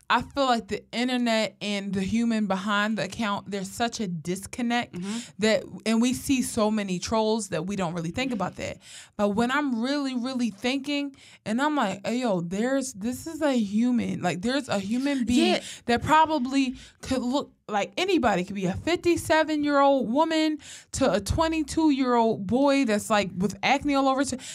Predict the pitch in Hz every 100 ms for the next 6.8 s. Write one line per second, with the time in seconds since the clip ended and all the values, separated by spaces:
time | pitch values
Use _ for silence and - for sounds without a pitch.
0 | - 226 240 226 226 - 277 285 320 302
1 | 277 240 214 180 220 214 - _ 208 233
2 | 226 185 165 - 269 - 370 320 294 226
3 | 240 233 277 285 302 - 247 220 247 285
4 | 233 254 254 233 - 233 247 202 160 190
5 | - 262 302 - 240 247 202 160 160 196
6 | 240 285 - 277 294 311 320 311